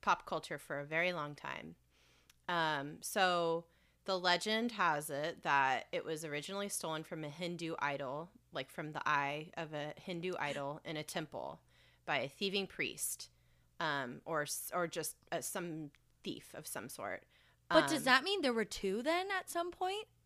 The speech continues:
Speaker 1: Probably.
Speaker 2: Yeah, that's crazy.
Speaker 1: So, that's crazy. Uh, or maybe it was, like, another, you know,
Speaker 2: Gem?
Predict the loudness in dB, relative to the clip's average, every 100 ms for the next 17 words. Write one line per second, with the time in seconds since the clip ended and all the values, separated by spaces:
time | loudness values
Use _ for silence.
0 | -16 _ 4 6 6 2 -4 -6 -8 _
1 | -2 2 4 4 2 4 4 4 2 0
2 | 4 4 4 0 -10 0 2 2 0 -2
3 | -2 -6 -14 _ -20 -20 -2 4 8 8
4 | 8 6 6 6 4 4 0 -2 -4 -4
5 | -4 -4 -2 -2 -4 -8 _ _ _ _
6 | _ -20 -12 -2 2 4 2 -2